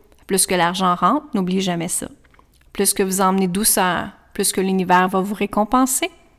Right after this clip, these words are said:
Plus que vous voulez manifester, croyez-y, vous y avez droit, vous avez droit à tout ce que vous voulez. Et moi, ce que je veux dire, c'est de vraiment d'harmoniser les deux énergies ensemble, l'énergie féminine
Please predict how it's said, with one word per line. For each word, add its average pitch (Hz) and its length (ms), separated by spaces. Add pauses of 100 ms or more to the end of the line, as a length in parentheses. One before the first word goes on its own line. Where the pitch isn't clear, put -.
(480)
Plus 233 280
que 226 100
vous 190 160
voulez 190 220
manifester, 214 1080 (360)
croyez-y, 190 720 (320)
vous 185 120
y 185 120
avez 175 180
droit, 196 300 (300)
vous 196 80
avez 185 100
droit 185 180
à 175 60
tout - 260
ce - 140
que 240 100
vous 190 200
voulez. 190 360 (520)
Et 202 100
moi, 202 220
ce - 80
que 208 100
je 196 100
veux 196 140
dire, 247 400
c'est 208 220
de 185 40
vraiment 208 340
d'harmoniser 214 760
les 202 160
deux 254 320
énergies 196 380
ensemble, 233 580
l'énergie 196 360
féminine 220 760